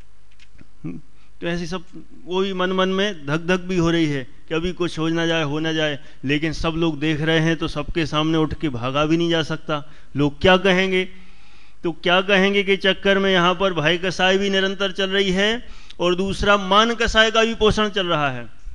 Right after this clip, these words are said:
कि "देखो हम यहाँ बैठे रहेंगे तो हम बड़े तत्वज्ञानी कहलाएंगे।" तो ऐसा हो सकता है कि नहीं हो सकता है?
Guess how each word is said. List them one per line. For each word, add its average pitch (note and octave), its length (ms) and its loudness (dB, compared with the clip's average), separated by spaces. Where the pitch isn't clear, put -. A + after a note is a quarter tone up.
कि D3+ 80 0
"देखो F#3 280 0
हम G3+ 100 -2
यहाँ F#3+ 200 0
बैठे F#3 320 2
रहेंगे F#3+ 360 2
तो F#3+ 120 -2
हम F#3 120 -2
बड़े F#3+ 200 2
तत्वज्ञानी G3 840 2
कहलाएंगे।" F#3 500 -2
तो - 140 -4
ऐसा E3+ 220 2
हो F#3 160 4
सकता G#3+ 320 0
है G#3+ 100 2
कि A3 100 0
नहीं G#3 100 -4
हो D3+ 80 -4
सकता C#3 280 -6
है? A2+ 240 -10